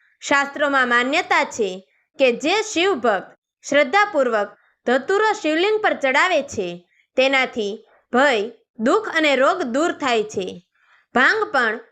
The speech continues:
શિવજીનો પ્રિય ભોગ છે. ભાંગ વિશે માન્યતા છે કે શિવજી ધ્યાની અને તપસ્વી છે. ભાંગ જેવા તત્વોથી તન અને મન બંનેને શાંત થવામાં મદદ મળે છે.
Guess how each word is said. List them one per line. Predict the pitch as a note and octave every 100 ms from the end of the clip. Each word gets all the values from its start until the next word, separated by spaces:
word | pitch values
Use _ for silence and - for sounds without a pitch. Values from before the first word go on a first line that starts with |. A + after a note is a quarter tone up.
| _
શિવજીનો | - E4 D#4 F#4+ G#4+
પ્રિય | F4 D4 G4
ભોગ | G#4+ B3 C4+ C4
છે. | A#3 G#3+ F3 F3 _ _ _ _ _
ભાંગ | B3 D#4+ G4
વિશે | E4 D#4+ C#4+
માન્યતા | B3 A#3+ C4 F4 F#4+ D#4+
છે | - B3 F#3 F#3 _ _ _
કે | A#3+
શિવજી | A#3+ D#4+ F4+ B3+ A#3+ A3+ A3+ _ _
ધ્યાની | B3+ C4 F4 A4+
અને | G4 E4
તપસ્વી | C#4 C4+ D#4+ E4 D#4+ C4+
છે. | - G3 F3+ F3+ _ _ _ _ -
ભાંગ | C4 G4
જેવા | F#4 D4+ D4 A#3+
તત્વોથી | A#3 A#3+ D#4 F4 F4 G#3 F#3+ - _ _ -
તન | F4 F#4+
અને | E4 C#4
મન | C4+ C4 A#3+
બંનેને | B3+ D4 F4 A#3 G#3 - _
શાંત | - D4 E4+ G4
થવામાં | D#4+ C#4 B3+ B3+ G4+ D#4
મદદ | C4 D4 B3+
મળે | C4 B3 G#3+
છે. | F#3+ G#3 F3 F#3